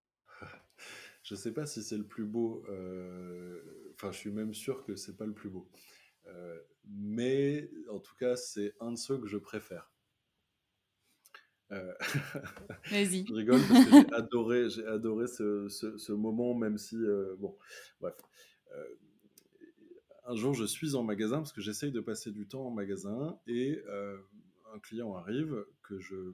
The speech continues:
Speaker 1: connais déjà parce qu'il a, il a plusieurs paires de chez nous et il me dit : « Alors, en se frottant les mains, qu'est-ce que vous avez de cool, de nouveau et tout ? Euh,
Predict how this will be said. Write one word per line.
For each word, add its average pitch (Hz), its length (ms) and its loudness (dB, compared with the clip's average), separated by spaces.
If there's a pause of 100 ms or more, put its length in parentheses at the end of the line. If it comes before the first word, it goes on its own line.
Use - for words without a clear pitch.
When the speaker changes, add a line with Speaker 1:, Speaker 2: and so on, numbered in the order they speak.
Speaker 1:
connais 104 480 -4
déjà 127 480 -6
parce 104 140 -16
qu'il 90 200 -16
a, 85 260 -14
il 82 80 -18
a 82 40 -18
plusieurs 92 340 -18
paires 101 180 -6
de 95 100 -10
chez - 180 -16
nous 143 300 -8 (840)
et 98 120 -8
il 92 60 -6
me 98 80 -6
dit : « 127 160 -4
Alors, 127 440 2
en 101 80 -2
se 98 100 -10
frottant 101 320 -10
les 101 80 -4
mains, 131 220 -4
qu'est-ce 127 200 -8
que - 100 -12
vous 101 200 -6
avez 101 260 -2
de 98 100 -4
cool, 120 520 -10
de 98 100 -6
nouveau 98 440 -6
et 92 60 -8
tout ? 117 380 -6
Euh, 92 160 -4